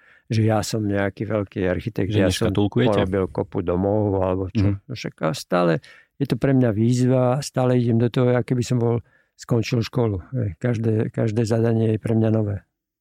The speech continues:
Speaker 1: Nepripravil som sa na tieto otázky.
Speaker 2: Ale počúvali ste podcast s Iliom Skočekom?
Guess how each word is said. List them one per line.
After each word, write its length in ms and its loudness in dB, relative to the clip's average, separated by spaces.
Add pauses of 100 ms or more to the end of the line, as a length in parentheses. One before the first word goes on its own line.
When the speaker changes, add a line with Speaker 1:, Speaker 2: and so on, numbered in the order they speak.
(160)
Speaker 1:
Nepripravil 720 0
som 240 -2
sa 160 -4
na 160 -2
tieto 320 -2
otázky. 480 -6 (880)
Speaker 2:
Ale 80 4
počúvali 400 2
ste 160 -4
podcast 400 -2
s 160 -12
Iliom 240 2
Skočekom? 560 -2